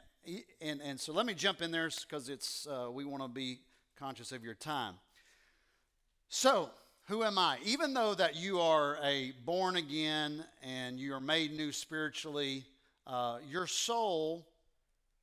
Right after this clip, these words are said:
your soul can have bitterness in it. And it can have hurts in it. And it can have fears. And it can be faulty th-,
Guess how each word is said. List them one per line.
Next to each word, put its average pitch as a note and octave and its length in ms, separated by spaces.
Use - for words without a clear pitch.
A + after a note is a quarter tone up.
your D#3 160
soul E3 720
can F3 140
have F#3 220
bitterness F3+ 760
in A#2+ 140
it. - 260
And D#3+ 400
it E3 140
can F3 120
have E3+ 280
hurts - 580
in C3+ 160
it. - 300
And C3+ 300
it C#3+ 100
can D3 140
have D3+ 280
fears. C#3 1000
And C3 180
it C#3 140
can C#3+ 280
be C#3 220
faulty D#3 880
th-, C3 100